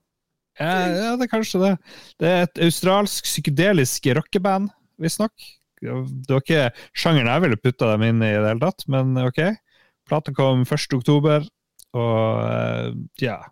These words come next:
jeg vet ikke noe om bandet, og aner ingenting. Eh, kult cover. Plata <laughs> var i trettini minutter. Jeg kan lese opp fra Wikipedia hvis dere vil. Første sangen er sånn utrolig sammensatt og variert,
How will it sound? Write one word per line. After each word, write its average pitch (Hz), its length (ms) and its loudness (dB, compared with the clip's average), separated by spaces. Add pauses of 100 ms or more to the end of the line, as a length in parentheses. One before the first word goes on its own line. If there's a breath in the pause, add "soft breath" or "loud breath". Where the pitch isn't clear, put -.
(300)
jeg 135 400 -4
vet 131 240 -2
ikke 113 300 0
noe 120 360 -2
om 104 240 -4
bandet, 135 440 0
og 113 160 2
aner 117 140 0
ingenting. 156 300 0 (600 soft breath)
Eh, 127 300 0 (100)
kult 160 260 0
cover. 156 400 2 (680)
Plata 143 280 -2
<laughs> - 40 -4
var 151 120 2
i 131 160 -4
trettini 147 480 -2
minutter. 151 300 0 (260 loud breath)
Jeg 143 160 0
kan 170 120 4
lese 160 260 2
opp 151 180 -4
fra 123 380 2
Wikipedia 127 600 0
hvis 120 200 -8
dere 135 240 -2
vil. 208 80 -4 (400 loud breath)
Første 214 300 0
sangen 185 280 4
er 127 100 2
sånn 123 280 4
utrolig 160 420 2
sammensatt 131 640 0
og 98 140 -6
variert, 131 400 0